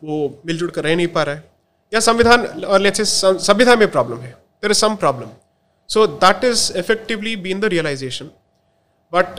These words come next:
एक सोच होना और उसको फ्लैश आउट करके, उस पे और, let's say, काम करके, उसको बुक में लिखने के लिए पढ़ना भी ज़रूरी है, प्रैक्टिकल एक्सी-, एक्सपीरियंस की भी ज़रूरत है।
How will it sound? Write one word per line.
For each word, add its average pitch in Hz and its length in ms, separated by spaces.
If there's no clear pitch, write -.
एक 190 320
सोच 240 560
होना 208 200
और 190 300
उसको 190 220
फ्लैश 175 360
आउट 196 220
करके, 180 380
उस 180 180
पे 180 160
और, 165 480
let's 156 140
say, 160 160
काम 185 220
करके, 190 280
उसको 175 220
बुक 165 320
में 208 120
लिखने 175 280
के 165 100
लिए 196 280
पढ़ना 175 260
भी 220 120
ज़रूरी 190 380
है, 190 180
प्रैक्टिकल 185 440
एक्सी-, 180 280
एक्सपीरियंस 180 500
की 190 80
भी 180 80
ज़रूरत 156 340
है। 165 180